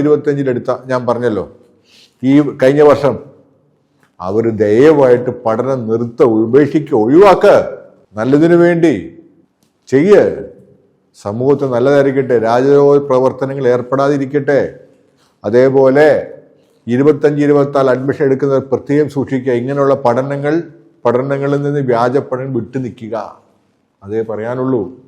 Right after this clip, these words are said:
താല്പര്യമുള്ളവരൊക്കെ ചെവിക്കുള്ള കേൾക്കുക, അല്ലാത്തവരൊക്കെ അവരുടെ ഭാവി ത്ലാച്ചിലൊന്നും പറഞ്ഞ ഉടയമ്പരാൻ്റെ കയ്യിലാണെന്നേ പറയത്തുള്ളൂ.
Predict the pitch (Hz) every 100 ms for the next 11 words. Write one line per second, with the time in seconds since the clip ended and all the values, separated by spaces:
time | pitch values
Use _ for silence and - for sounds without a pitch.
0 | _ _ _ _ _ _ _ - 123 120
1 | 135 139 143 147 147 151 139 139 143 151
2 | 147 143 139 143 143 139 - 113 135 131
3 | 147 135 127 131 - _ _ _ _ _
4 | _ _ _ _ _ _ _ _ _ 107
5 | 117 117 104 110 127 151 135 - - _
6 | _ _ _ _ _ _ _ _ 107 110
7 | 127 143 156 151 139 117 107 117 120 123
8 | 120 117 117 113 110 98 98 90 80